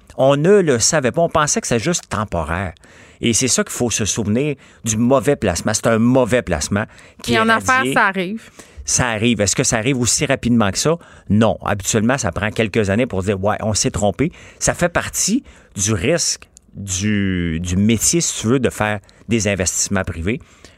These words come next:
Speaker 1: Mais là, la réalité, c'est que la Caisse des dépôts ne pouvait pas. On peut les blâmer autant, là, puis ils vont, ils do-, ils doivent le prendre, le blâme. Ils peuvent pas dire, malheureusement, parce que c'est notre argent gouvernemental, « On s'est trompé sur celui-là, on va se reprendre ailleurs. »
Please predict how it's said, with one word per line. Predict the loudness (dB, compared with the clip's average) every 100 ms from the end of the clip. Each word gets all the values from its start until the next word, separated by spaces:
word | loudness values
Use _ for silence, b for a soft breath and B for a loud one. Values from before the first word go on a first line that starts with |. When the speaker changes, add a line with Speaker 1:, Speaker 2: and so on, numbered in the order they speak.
| -4
Speaker 1:
Mais | 0 2
là, | 4 4
la | 2
réalité, | 2 0 0 -2
c'est | -2 -2
que | -2 -2 B B B B
la | -4
Caisse | 0 0
des | 0
dépôts | 0 0 0
ne |
pouvait | 0 -2 -2
pas. | -2
On | 0
peut | 2
les | 4 2
blâmer | 2 2 2
autant, | 0 0 -2
là, | -2
puis | -4 -2
ils | 0
vont, | 0 -2
ils | 0
do-, | 0 0
ils | 0
doivent | 0 0
le | 0
prendre, | 0 0 0 0
le |
blâme. | 0 -2 -4 B B
Ils | -2
peuvent | 0 0 2
pas | 0
dire, | 2 -2 -4 B B B B B 0
malheureusement, | 2 4 2 0 0
parce | 0
que | 2
c'est | 2
notre | 2 2
argent | 0 0
gouvernemental, « | 2 2 2 0 0 -2 -4 -4
On | -2
s'est | 0 -2
trompé | 0 0 2 0
sur | 0 0
celui-là, | 2 2
on |
va | 2
se | -2
reprendre | -4 -2 0 0
ailleurs. » | 0 0 -2